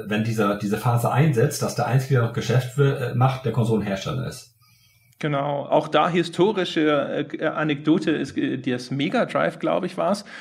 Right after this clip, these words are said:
Speaker 2: und der Super N E S, die sind, äh, wenn man so Gesamtverkaufszahlen hinterher vergleicht, gar nicht so weit auseinander. Es sieht aus, als ob da Sega noch sehr wettbewerbsfähig war mit Nintendo. Und tatsächlich haben sie aber einen ganz großen Teil davon erst ganz spät hinterher in Brasilien verkauft,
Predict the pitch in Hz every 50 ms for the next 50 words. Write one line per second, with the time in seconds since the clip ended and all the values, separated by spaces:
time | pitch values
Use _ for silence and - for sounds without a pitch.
0 | - - - - - - 143 139 135 - 202 202 233 180 143 147 131 - 151 175
1 | - - - - - - - _ - 156 143 147 156 165 190 185 190 - - 160
2 | 156 151 151 147 165 147 147 156 143 139 131 135 135 127 131 135 202 - 202 190
3 | - 143 131 127 - - 156 139 127 127 135 123 143 139 135 123 123 135 123 -
4 | 120 101 113 151 156 160 - 131 131 160 160 165 - 135 139 135 139 135 127 127
5 | - 123 123 139 185 147 127 131 127 127 - 151 151 135 120 127 151 - 156 -
6 | 131 127 - - 131 120 120 127 131 135 151 139 139 131 127 - 139 127 120 127
7 | 135 139 - 208 160 160 160 170 165 - - - 165 175 190 185 - 175 180 202
8 | 214 214 190 - - 170 170 170 165 - 160 165 190 208 226 247 240 - - -
9 | - - - 139 139 143 - - - 135 - 156 160 196 175 165 165 165 156 160
10 | 143 185 175 - 131 147 214 208 - - 160 170 165 - 156 - - 127 113 139
11 | 185 202 185 151 - - - 156 185 - - 156 147 143 - - - - - 139
12 | 160 226 226 - - - - 151 170 214 208 - 190 180 190 - 180 170 170 160
13 | - - 156 156 135 135 127 120 127 139 170 185 165 131 107 107 107 - - -
14 | - - - 107 135 - - - -